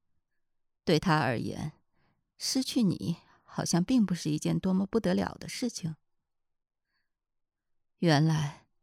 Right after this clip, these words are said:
他早已转身走了很远，而你却还在原地徘徊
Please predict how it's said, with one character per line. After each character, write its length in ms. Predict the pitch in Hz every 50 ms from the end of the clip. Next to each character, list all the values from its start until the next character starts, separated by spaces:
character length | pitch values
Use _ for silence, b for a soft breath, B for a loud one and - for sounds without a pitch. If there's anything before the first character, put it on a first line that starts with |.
| _ _ _ _ _ _ _ _ _ _ _ _
他 120 | - 226
早 300 | 202 - - 180 160 170
已 160 | 196 202 202 202
转 300 | - 208 170 151 147 151
身 280 | - 190 196 202 208
走 200 | - - 175 135
了 100 | 127 139
很 320 | 160 - 165 139 - 156 170
远， 300 | 175 170 - - 165 - _ _ _ _ _ _ _ _ _ _ _ _ _ _ _ _ _ _ _ _
而 200 | - 170 165 175
你 280 | 190 196 170 143 - - _
却 160 | - - 220
还 160 | 196 175 151 151
在 160 | - 170 156
原 280 | 147 135 123 104 139
地 140 | 160 - 180
徘 280 | - - - - - 156
徊 340 | 156 - - - - 160